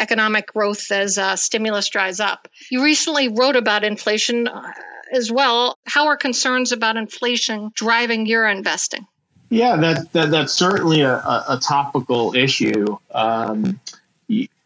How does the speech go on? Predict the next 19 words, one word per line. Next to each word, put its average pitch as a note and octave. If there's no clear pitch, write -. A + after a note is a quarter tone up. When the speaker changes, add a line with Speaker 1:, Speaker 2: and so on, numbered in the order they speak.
Speaker 2:
we F#3+
are, D#3+
uh, C3
certainly E3
following A#2+
the A2+
inflation A2
news G#2
very A2
closely. G2+
In G2+
fact, G#2
this -
morning, A2+
for G#2+
example, G#2
we G#2
had G2
our, F#2